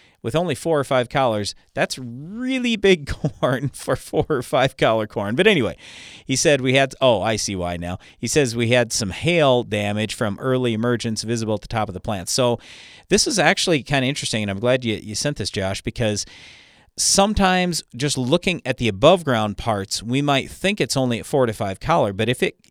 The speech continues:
if it got some hail early, it could actually be at seven or eight or nine collar. And so you don't want that to be misleading to you to think,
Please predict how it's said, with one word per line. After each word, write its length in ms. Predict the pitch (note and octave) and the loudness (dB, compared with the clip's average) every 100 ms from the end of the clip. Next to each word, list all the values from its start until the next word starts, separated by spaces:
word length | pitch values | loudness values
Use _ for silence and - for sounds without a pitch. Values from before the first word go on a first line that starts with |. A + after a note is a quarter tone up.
| - | -6
if 180 | C#3 | -4
it 220 | C3 - - | -4 -6 -6
got 240 | C3+ D3+ | -4 -4
some 140 | A2 | -6
hail 420 | - E3+ A3 G3 A2 | -6 -4 -2 -2 -2
early, 460 | D#3+ F3 B2 G2+ - - - _ | 0 0 0 -4 -8 -18 -20 _
it 120 | D3 | -2
could 140 | D#3 | 2
actually 420 | C3 F#3+ - D#3+ B2 | 4 2 0 -2 0
be 160 | B2 | 0
at 100 | A#2 | 0
seven 380 | - - C3+ C3+ | 0 2 2 2
or 100 | A2+ | 2
eight 160 | B2 A#2+ | 2 2
or 100 | G2+ | 0
nine 360 | G#2+ C#3 C#3+ | 0 0 0
collar. 360 | G#2+ F#2 C#2 - | -2 -4 -6 -10
And 160 | B2+ A2+ | -8 -2
so 320 | - B2+ A#2 | 2 2 2
you 160 | B2 B2+ | 0 2
don't 180 | E3+ | 2
want 240 | F#3 E3+ C#3 | 2 0 2
that 160 | D3+ | 0
to 100 | - | 0
be 140 | C3 B2 | -2 0
misleading 760 | A2+ G#2+ A2 A2+ E3+ F#3+ C3 G#2 | 0 -2 -2 -4 -4 0 0 0
to 140 | A2+ | -2
you 320 | F#2+ F#2 F#2 - | -2 -2 -4 -4
to 120 | - | -6
think, 300 | A#2+ B2 G#2+ | -4 -4 -6